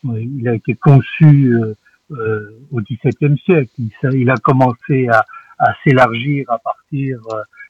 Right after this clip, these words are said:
euh, du dix-huitième, dix-neuvième, et il est aujourd'hui dans sa, dans sa pleine maturité, quelque part, et une maturité, euh, qui commence peut-être, nous l'espérons, à devenir un peu arthritique, hein, les,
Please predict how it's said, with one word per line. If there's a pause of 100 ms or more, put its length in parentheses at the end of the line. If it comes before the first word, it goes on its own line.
(160)
euh, (200)
du
dix-huitième,
dix-neuvième,
et
il
est
aujourd'hui
dans (100)
sa, (320)
dans
sa
pleine
maturité, (1080)
quelque
part, (160)
et
une
maturité,
euh, (880)
qui
commence
peut-être, (120)
nous
l'espérons,
à
devenir
un
peu
arthritique, (160)
hein,
les,